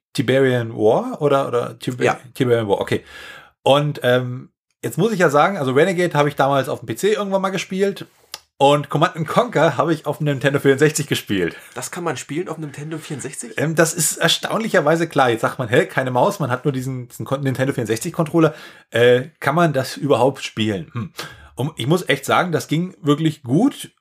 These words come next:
Speaker 1: Jetzt stellt sich mir aber auch die Frage, haben die vielleicht an der, an der Schwierigkeit der, der Mission, also Multiplayer gab's nicht, es gab nur die, die
Speaker 2: Ja.
Speaker 1: Singleplayer, äh, äh, Geschichte, haben die vielleicht an der Schwierigkeit der Mission irgendwie gedreht, dass das ein bisschen einfacher wurde?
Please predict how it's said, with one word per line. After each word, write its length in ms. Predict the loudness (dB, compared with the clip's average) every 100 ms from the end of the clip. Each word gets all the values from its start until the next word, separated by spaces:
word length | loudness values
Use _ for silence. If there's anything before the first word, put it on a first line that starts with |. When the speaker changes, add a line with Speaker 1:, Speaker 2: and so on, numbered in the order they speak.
| _ _ _ -4
Speaker 1:
Jetzt 440 | -4 -4 -12 _ -4
stellt 260 | 0 0
sich 80 | 2
mir 180 | 2 4
aber 200 | 4 2
auch 100 | -2
die 140 | -4
Frage, 400 | -2 0 2 2
haben 120 | 0 0
die 100 | -2
vielleicht 380 | -2 -2 -4
an 120 | -4 0
der, 180 | 2
an 80 | 2
der 80 | 0
Schwierigkeit 640 | 0 0 0 0 0 0
der, 160 | 0 -2
der 180 | -2 -4
Mission, 720 | -6 -10 -8 -6 0 2 2
also 140 | -2
Multiplayer 500 | -2 0 0 2 2
gab's 240 | 2 0 0
nicht, 120 | -4
es 140 | -2
gab 180 | -2 -2
nur 100 | -4
die, 160 | -8 -6
die 80 |
Speaker 2:
Ja. 100 | -4
Speaker 1:
Singleplayer, 560 | -2 0 2 2 2 -2 -10 -20 -20 _ _
äh, 460 | 2 4 4 2 -2
äh, 40 |
Geschichte, 420 | 0 0 -2 -4 -6 -8 -4
haben 140 | -2
die 100 | -2
vielleicht 320 | 2 2 2
an 80 | -2
der 120 | 0
Schwierigkeit 640 | 0 -2 -2 -2 -2 0 0
der 100 | -2
Mission 380 | 0 2 4
irgendwie 220 | 2 -2 -2
gedreht, 380 | -2 0 0
dass 100 | -2
das 140 | -4 -6
ein 40 |
bisschen 200 | -6 -4
einfacher 480 | -2 -2 0 0 2
wurde? 320 | 2 2 0